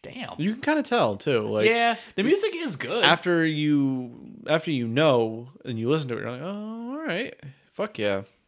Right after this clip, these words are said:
Speaker 1: Damn, I didn't know he did the music.
Speaker 2: Hell yeah, boy.
Speaker 1: Another, like, not, like, wild, but, like, the budget for this film was a lot higher than I thought it was.
Speaker 2: Let
Speaker 1: Like,
Speaker 2: me
Speaker 1: like, what do you think it
Speaker 2: guess.
Speaker 1: is?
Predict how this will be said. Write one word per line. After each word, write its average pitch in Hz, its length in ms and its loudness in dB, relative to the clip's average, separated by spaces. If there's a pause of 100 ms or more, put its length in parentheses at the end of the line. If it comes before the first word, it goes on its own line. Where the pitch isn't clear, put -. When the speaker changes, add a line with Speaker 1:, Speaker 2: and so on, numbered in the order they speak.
(280)
Speaker 1:
Damn, 135 300 -12
I 92 80 -12
didn't 87 180 -12
know 117 100 -12
he 117 80 -16
did 123 180 -16
the 120 40 -16
music. 135 380 -14 (840)
Speaker 2:
Hell 117 200 -6
yeah, 170 320 -6
boy. 170 680 -2 (460)
Speaker 1:
Another, 226 260 -4
like, 254 340 -6 (920)
not, 135 200 -6
like, 104 160 -6
wild, 98 420 -4
but, 101 80 -6
like, 101 260 -8 (920)
the 127 100 -4
budget 127 400 0
for 208 100 -2
this 208 160 -2
film 220 180 -2
was 117 160 -4
a 107 60 -8
lot 123 200 -6
higher 123 300 0
than 107 160 -4
I 85 40 -12
thought 98 260 -6
it - 120 -10
was. - 420 -14 (720)
Speaker 2:
Let 135 220 0
Speaker 1:
Like, - 80 -10
Speaker 2:
me 117 440 -4
Speaker 1:
like, 110 160 -4
what 131 120 0
do 139 40 -6
you 143 60 -2
think 143 260 -6
it 131 100 -2
Speaker 2:
guess. 104 160 -2
Speaker 1:
is? - 420 -6